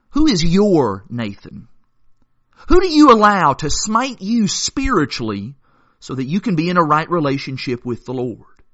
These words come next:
And if you're thinking to yourself right now that you don't have such a friend,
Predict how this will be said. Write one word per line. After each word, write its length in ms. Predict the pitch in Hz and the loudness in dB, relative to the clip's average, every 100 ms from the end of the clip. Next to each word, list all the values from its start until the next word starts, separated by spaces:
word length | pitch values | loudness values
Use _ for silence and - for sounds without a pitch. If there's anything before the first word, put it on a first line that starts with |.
| _ _ _ _ _ _ _ _ _ _ 185 | _ _ _ _ _ _ _ _ _ _ -4
And 100 | 196 | -4
if 80 | |
you're 100 | 220 | -2
thinking 360 | 220 311 330 254 | -4 -4 -4 -2
to 60 | 208 | -2
yourself 380 | 196 247 226 | -2 -2 -2
right 200 | 202 196 | 0 -2
now 160 | 202 254 - - | 0 -2 -2 0
that 140 | 196 | 0
you 220 | 151 233 | 2 -2
don't 360 | 160 165 226 214 | 2 4 2 2
have 240 | 208 240 | -2 -2
such 300 | 196 262 - | -2 -4 -4
a 40 | 247 | -6
friend, 560 | 254 247 254 262 277 | 0 0 0 -8 -12